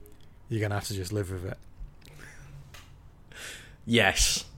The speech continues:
Speaker 1: Are you
Speaker 2: Fuck
Speaker 1: ready?
Speaker 2: you. That's what we're saying. <laughs>
Speaker 1: Okay.
Speaker 2: We're not. We
Speaker 1: This
Speaker 2: love
Speaker 1: chap-
Speaker 2: you. We love you.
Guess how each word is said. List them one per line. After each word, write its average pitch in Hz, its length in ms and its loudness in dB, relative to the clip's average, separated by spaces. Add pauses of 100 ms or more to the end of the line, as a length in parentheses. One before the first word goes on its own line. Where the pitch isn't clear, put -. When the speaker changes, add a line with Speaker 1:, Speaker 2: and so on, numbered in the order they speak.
(480)
Speaker 1:
Are 135 40 8
you 139 80 12
Speaker 2:
Fuck 135 160 12
Speaker 1:
ready? 123 120 12
Speaker 2:
you. 107 300 12
That's 113 280 8
what 120 140 12
we're 110 100 10
saying. 120 360 10 (920)
<laughs> 190 100 10 (1500)
Speaker 1:
Okay. 165 340 12
Speaker 2:
We're 139 120 12
not. 139 220 12
We 123 80 12
Speaker 1:
This 117 60 12
Speaker 2:
love 110 100 12
Speaker 1:
chap- - 120 12
Speaker 2:
you. 92 40 8
We 101 80 8
love 92 180 6
you. 85 100 -2